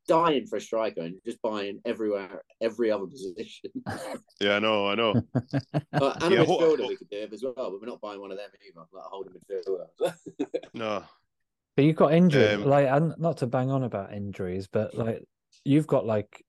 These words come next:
Speaker 3: a pretty much eleven out.
Speaker 1: Yeah.
Speaker 3: Y-, you know,
Speaker 1: I
Speaker 3: you've
Speaker 1: mean,
Speaker 3: got
Speaker 1: that is
Speaker 3: a f-, a full, a full team out. Liverpool have got, like, seven, seven injuries, missing people like Jota, like Luis Diaz.
Speaker 1: Yeah.
Speaker 3: You can't blame that, though, because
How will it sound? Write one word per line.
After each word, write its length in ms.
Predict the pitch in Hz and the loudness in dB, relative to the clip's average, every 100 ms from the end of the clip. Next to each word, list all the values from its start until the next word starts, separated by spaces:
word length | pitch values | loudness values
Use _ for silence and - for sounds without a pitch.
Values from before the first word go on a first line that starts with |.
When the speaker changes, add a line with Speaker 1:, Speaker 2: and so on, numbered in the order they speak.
| _ - | _ -8
Speaker 3:
a 80 | |
pretty 240 | 107 123 104 | -2 -2 -2
much 260 | 110 - | -6 -2
eleven 400 | 110 107 127 110 | 2 4 4 2
out. 300 | 107 104 92 - _ - _ _ - _ _ | -2 -4 -6 -14 _ -20 _ _ -20 _ _
Speaker 1:
Yeah. 260 | - 98 - - - | -2 -2 -2 -10 -14
Speaker 3:
Y-, 100 | 127 | -10
you 120 | 127 | -4
know, 80 | 110 | 0
Speaker 1:
I 20 | 98 | 2
Speaker 3:
you've 60 | |
Speaker 1:
mean, 100 | - 170 | 4 4
Speaker 3:
got 100 | 110 | 2
Speaker 1:
that 40 | |
is 100 | 120 | -2
Speaker 3:
a 40 | - - | -8 -8
f-, 80 | 107 | -4
a 20 | |
full, 280 | - 120 - | 0 0 0
a 80 | 113 | -8
full 240 | - 113 | -4 -4
team 320 | 101 - 117 | -2 0 2
out. 220 | 104 101 127 | 2 0 2
Liverpool 420 | 139 147 135 117 | 2 4 6 6
have 140 | 104 | 4
got, 220 | - 113 | 0 -4
like, 240 | 113 107 - | -2 -6 -6
seven, 680 | - 120 107 107 104 107 - | -4 -2 0 -2 -4 -6 -10
seven 300 | - - 107 | -10 -6 -4
injuries, 560 | 107 120 104 92 92 - _ _ _ _ _ | -2 -2 -4 -4 -6 -10 _ _ _ _ _
missing 320 | 127 127 120 | -2 0 0
people 300 | 120 113 107 | 0 0 2
like 260 | 104 101 107 | 0 -2 -4
Jota, 480 | 120 104 104 101 | -2 -2 -2 -4
like 260 | 104 101 101 - | -4 -4 -6 -2
Luis 300 | 110 101 - | -2 -2 -4
Diaz. 480 | 110 101 98 98 - _ _ _ _ _ _ | -8 -4 -4 -4 -8 _ _ _ _ _ _
Speaker 1:
Yeah. 340 | 113 107 85 80 _ _ | -2 -2 -2 -6 _ _
Speaker 3:
You 80 | 120 | -14
can't 320 | - 170 104 | -4 -2 -2
blame 320 | 127 135 139 117 | 0 2 2 -2
that, 180 | 98 | -6
though, 180 | - 95 | -8 -8
because 380 | 95 104 120 104 | -6 -6 -6 -6